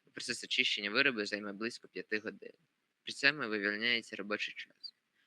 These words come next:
Застосування ультразвукового очищення підвищує якість самої очистки всього процесу. Висновки.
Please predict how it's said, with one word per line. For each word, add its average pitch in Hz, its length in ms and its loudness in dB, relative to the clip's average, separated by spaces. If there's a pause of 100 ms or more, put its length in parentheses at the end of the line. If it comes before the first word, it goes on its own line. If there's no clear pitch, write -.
(240)
Застосування 120 540 2
ультразвукового 104 760 -2
очищення 101 800 2
підвищує 107 500 0
якість 107 300 -2
самої 101 220 -8
очистки - 360 -4
всього 98 260 -8
процесу. - 640 -6 (560)
Висновки. - 520 -4